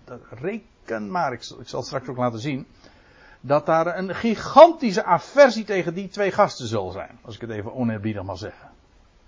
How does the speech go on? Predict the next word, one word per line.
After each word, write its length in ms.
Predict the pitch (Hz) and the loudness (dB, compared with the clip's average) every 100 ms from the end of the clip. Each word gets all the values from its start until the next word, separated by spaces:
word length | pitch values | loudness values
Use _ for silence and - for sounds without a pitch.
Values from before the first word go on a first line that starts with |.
| _ _ _ _ _ _ _ _ _ _ _ _ _ _ _ _ _ _ _ - | _ _ _ _ _ _ _ _ _ _ _ _ _ _ _ _ _ _ _ -14
Want 380 | - 131 - | -12 -12 -18